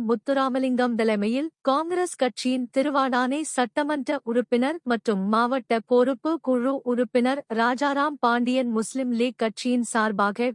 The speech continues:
பாராளுமன்ற உறுப்பினர் நவாஸ் கனி மற்றும் கட்சி நிர்வாகிகள், கம்யூனிஸ்ட் கட்சிகள், எஸ் டி பி ஐ கட்சி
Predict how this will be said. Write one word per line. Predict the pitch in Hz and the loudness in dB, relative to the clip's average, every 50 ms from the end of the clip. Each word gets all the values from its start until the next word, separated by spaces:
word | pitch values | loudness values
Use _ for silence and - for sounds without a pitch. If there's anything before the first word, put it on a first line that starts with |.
| _ _ | _ _
பாராளுமன்ற | - 240 233 247 269 294 294 294 269 254 240 247 247 226 254 247 226 | 0 2 2 2 2 0 0 0 -2 0 0 0 0 0 0 -2 -2
உறுப்பினர் | 202 196 220 226 220 - - 226 226 233 262 247 _ 220 214 | -2 -2 -2 -2 0 0 0 0 0 0 -2 -2 _ -2 0
நவாஸ் | 226 220 220 262 294 330 320 - - | 0 2 2 0 -2 -2 -4 -6 -2
கனி | 226 226 233 240 254 294 330 349 | 0 0 2 2 0 -2 -4 -4
மற்றும் | - 233 226 190 - 233 202 185 170 | -2 -2 -2 -2 -2 -4 -4 -4 -2
கட்சி | - 226 226 214 _ - - 330 339 | -2 -2 -2 -2 _ -2 -2 0 0
நிர்வாகிகள், | 269 220 220 233 226 247 240 233 - 226 220 240 247 240 _ | 2 0 0 2 0 0 0 0 -2 0 0 0 -2 -2 _
கம்யூனிஸ்ட் | _ 240 233 233 247 285 320 330 330 330 311 - _ | _ 0 0 0 0 -2 -2 -4 -6 -6 -8 -8 _
கட்சிகள், | - 214 202 _ - 226 202 208 208 254 269 _ _ _ _ _ _ _ | -4 -4 -2 _ -8 -4 -2 -2 -4 -4 -6 _ _ _ _ _ _ _
எஸ் | - 240 294 311 - - | -2 -2 -2 -2 -2 0
டி | - 320 330 262 | 0 0 0 2
பி | - 269 277 | 0 0 0
ஐ | 277 240 226 214 | 2 0 0 -2
கட்சி | _ 220 196 175 _ - - 262 330 370 | _ -4 -4 -4 _ -4 -4 -4 -4 -4